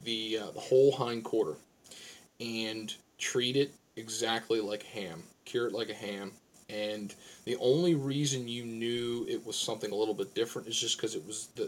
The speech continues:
the texture's darker. It's a, it's a darker color, but I mean, it would pull and s-, be stringy, just like ham.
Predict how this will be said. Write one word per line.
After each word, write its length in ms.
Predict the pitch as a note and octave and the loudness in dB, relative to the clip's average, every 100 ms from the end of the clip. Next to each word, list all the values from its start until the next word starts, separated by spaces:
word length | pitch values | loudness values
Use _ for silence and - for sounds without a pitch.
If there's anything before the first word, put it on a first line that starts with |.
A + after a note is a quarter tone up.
| - | -4
the 80 | |
texture's 520 | G#2 - A2+ - F#2 - | -8 -6 -6 -6 -8 -6
darker. 420 | F#2+ D#2+ - - - _ _ | -8 -8 -16 -18 -20 _ _
It's 140 | - E2+ | -8 -8
a, 60 | - | -8
it's 160 | - - | -8 -8
a 40 | |
darker 380 | - G#2+ G#2+ - | -4 -2 -2 -6
color, 360 | - G2+ G2+ E2+ | -8 -2 -2 0
but 120 | G#2+ | -2
I 20 | |
mean, 160 | G#2+ A2 | -2 -6
it 80 | G#2+ | -8
would 200 | - - | -10 -12
pull 500 | - C3+ C3+ C3+ B2 | 4 8 12 12 10
and 100 | A2 | 6
s-, 200 | - - - | 0 0 -6
be 100 | G#2+ | -4
stringy, 640 | - - A2+ B2 C3 C3 - - - - - _ - | -2 0 0 0 0 -2 -4 -16 -20 -20 -20 _ 6
just 260 | C3 - | 8 8
like 160 | A#2+ A2 | 6 4
ham. 440 | A#2+ A#2 A#2+ A#2 | 0 0 0 -4